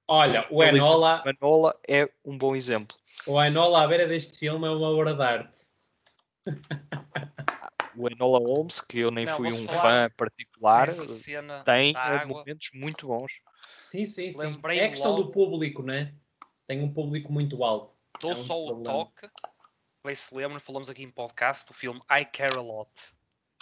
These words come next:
Speaker 3: E tem
Speaker 1: Sim.
Speaker 3: uma cena também de
Speaker 2: Eixe,
Speaker 3: se for
Speaker 2: o I Care A Lot, sim, que é que ela,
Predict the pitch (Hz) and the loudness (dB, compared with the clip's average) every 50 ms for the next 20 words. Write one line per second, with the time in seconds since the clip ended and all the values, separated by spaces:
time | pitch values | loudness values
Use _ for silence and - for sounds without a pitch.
0 | - 123 120 - 131 131 147 175 185 196 165 147 143 139 139 - 143 139 143 139 | -18 -16 -14 -10 -6 -2 0 2 2 2 0 -2 -6 -10 -6 -6 -6 -4 -2 -4
1 | 135 139 135 127 123 139 139 135 131 143 147 143 139 - - - - 139 135 135 | -4 -6 -8 -12 -10 -6 -2 0 0 0 0 -2 -2 -2 -2 -2 0 2 2 0
2 | 127 120 127 127 127 - - 190 - 123 - 120 117 - 113 120 117 - _ - | 2 4 4 4 4 2 2 2 4 6 6 4 4 2 -2 -4 -4 -4 _ -14
3 | - - 131 127 - - 123 120 120 - 123 123 123 135 139 147 - | -14 -12 -12 -6 0 2 2 2 2 2 2 4 4 6 4 4 2